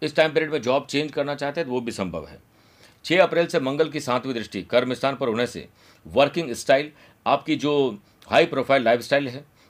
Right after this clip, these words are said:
और जो अट्रैक्शन है वो साफ दिखाई देगा। एनर्जी लेवल शानदार रहेगा।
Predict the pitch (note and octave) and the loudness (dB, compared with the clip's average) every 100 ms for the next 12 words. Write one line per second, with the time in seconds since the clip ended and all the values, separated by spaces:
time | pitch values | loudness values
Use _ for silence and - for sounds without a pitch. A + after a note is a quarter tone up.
0 | - A2+ A2+ A#2+ - B2 - C#3+ G#2+ G#2 | -4 -2 0 -2 2 0 0 -4 -4 -4
1 | - C3+ B2 G#2+ G#2+ F2 - A#2 D#3 D3+ | 0 0 0 -4 -4 -4 -4 2 2 2
2 | C#3 B2 A2 G#2 G2+ G2 E2 - | 0 -2 -2 -2 -2 -4 -6 -16